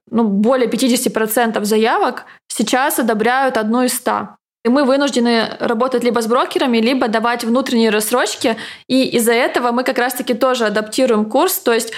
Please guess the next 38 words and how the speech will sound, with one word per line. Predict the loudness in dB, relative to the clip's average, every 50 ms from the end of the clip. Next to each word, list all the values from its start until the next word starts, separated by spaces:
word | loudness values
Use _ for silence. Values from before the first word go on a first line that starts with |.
| -12 -10
чтобы | -6 -4 -2 0 0 0
люди, | 2 2 2 2 2 0
которые | 0 0 0 0 0 2 2
у | 2
нас | 0 0 -2 -4
сейчас | -4 -2 -2 -2 -2 -2
на | -2 0
внутренней | 0 0 0 0 0 2
рассрочке, | 0 0 0 0 0 0 0 -2 -2 -4 -4 -4 -2
а | -2 -2
их, | 0 0 0 -2 -4 -6 -8 -14 -16 -18 -18 -12 -6 -2
э, | -2 0 0 0 -2 -2 -4 -6 -6
там | -4 -4 -2
порядка | 0 0 -2 -2 -2 -4 -4
ста | -4 -2 -2 -2 -2
человек, | 0 0 0 0 0 0 0 -2 -2 -4 -10 -20 _ _ _ _ _ -20 -20 -12 -4
могли | -2 0 0 2 2 2 2 0
их | 0 0 -2 0 0
выплатить, | 0 0 2 2 0 0 0 -2 -4 -4 -6 -10 -14 -20 -20 -20 -20 -10 -2
мы | 0 2 2 4 2 2 0 -2 -2 0
переносим | 0 2 2 2 0 0 0 0 0
модули | 2 2 2 2 0 0 0 0
по | 0 0 0 2 2 2
заработку, | 0 0 0 0 0 -2 -2 -4 -4 -4 -2
по | -4 -2
поиску | 0 0 0 0 0 -2 -2
клиентов | -2 0 0 0 0 0 0 -2 -4
в | -2
самое | -2 -2 0 0 0 0
начало. | 0 -2 -2 0 0 0 0 0 -2 -4 -6 -8 -14 -20 -12 -4 -2
То | 0
есть | 0 2 2
мы | 0 2
даем | 2 2 2 2 2
им | 2 2
минимальные | 2 2 2 2 2 0 0 0 0
навыки | 0 0 0 -2 -2 -2 -2 0
дизайна, | 0 0 2 2 0 0 0 0 -2 -2 -2 -4 -6